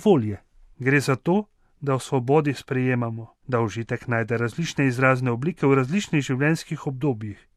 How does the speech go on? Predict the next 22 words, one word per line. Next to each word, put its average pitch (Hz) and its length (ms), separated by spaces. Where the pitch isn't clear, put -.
skladno 113 520
s - 80
potrebami 131 640
medsebojne 165 680
ljubezni. 139 600
V 123 100
tem 135 240
smislu 170 580
lahko 147 360
sprejmemo 123 580
predlog 135 500
nekaterih 135 480
vzhodnih 156 440
duhovnih 139 460
mojstrov, 113 460
ki 127 180
vztrajajo 131 480
pri 120 180
tem, 170 300
da 135 160
razširimo 180 560
zavest 139 640